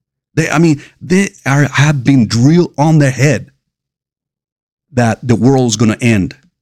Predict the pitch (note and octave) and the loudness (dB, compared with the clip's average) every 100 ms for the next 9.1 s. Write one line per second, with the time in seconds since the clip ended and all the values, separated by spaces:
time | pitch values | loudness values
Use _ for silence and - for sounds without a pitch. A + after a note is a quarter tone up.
0 | _ _ _ _ _ - G#2+ G#2 G2+ F#2+ | _ _ _ _ _ -8 -4 -2 -2 -4
1 | - G2 G2 F2+ A#2+ A2+ - - - _ | -6 -6 -6 -4 -4 -4 -6 -10 -14 _
2 | _ _ _ _ G#2+ - G#2 G#2 F#2 - | _ _ _ _ -6 -2 -2 -2 -6 -10
3 | _ _ _ A2+ A2 G2+ F#2 F#2+ G#2 F#2+ | _ _ _ -2 0 -2 -4 -2 -2 -2
4 | - _ - G#2+ - A2+ G#2 F#2+ G2+ F2+ | -8 _ -8 -8 -8 -6 -6 -4 -8 -8
5 | - - - C#3+ B2+ G#2 F2+ - G2+ F#2+ | -20 -20 -4 0 2 0 -2 -6 -4 -6
6 | G2 - - A2+ A2 G#2 F#2 F#2 F2+ G2 | -8 -16 -6 -2 0 0 -2 -4 -6 -10
7 | _ - A#2+ A#2 - G#2 G#2 F#2+ F2+ F2+ | _ -6 -4 -2 -2 0 0 0 0 -2
8 | E2+ E2+ - - C#3+ A#2 F#2+ F2+ F#2+ F2+ | -4 -6 -6 -4 0 -2 -2 -6 -8 -10
9 | F#2 | -12